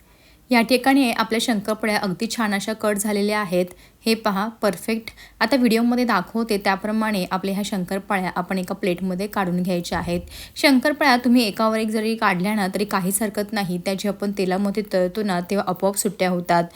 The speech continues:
तुम्ही या ठिकाणी पाहू शकता, अगदी पातळ पोळी लाटून घेतल्यामुळे अगदी पातळ अशी आपली या ठिकाणी शंकरपाळी तयार झालेली आहे. चला तर, ह्याच पद्धतीने सग-, सर्व शंकरपाळ्या आपण काढून घेऊन एका प्लेटमध्ये ठेवून देऊयात.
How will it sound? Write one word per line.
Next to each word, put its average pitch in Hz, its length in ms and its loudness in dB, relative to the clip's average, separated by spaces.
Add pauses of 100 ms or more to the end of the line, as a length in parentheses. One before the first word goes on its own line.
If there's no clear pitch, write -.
(300)
तुम्ही 277 180 6
या 294 60 8
ठिकाणी 285 300 2
पाहू 247 260 0
शकता, 247 320 -2
अगदी 202 200 0
पातळ 233 400 -2
पोळी 220 260 0
लाटून 208 320 0
घेतल्यामुळे 202 500 0
अगदी 185 240 -2
पातळ 202 420 -2
अशी 208 240 0
आपली 190 200 -2
या 196 80 2
ठिकाणी 190 320 -4
शंकरपाळी 190 640 -4
तयार 180 260 2
झालेली 175 360 -2
आहे. 175 340 -4 (340)
चला 269 220 4 (100)
तर, 233 120 2
ह्याच 226 260 0
पद्धतीने 233 500 0
सग-, 190 320 0
सर्व 220 260 0
शंकरपाळ्या 220 600 0
आपण 202 300 -2
काढून 202 380 0
घेऊन 208 240 0 (260)
एका 202 220 -2
प्लेटमध्ये 190 480 -2
ठेवून 185 380 0
देऊयात. 165 460 -2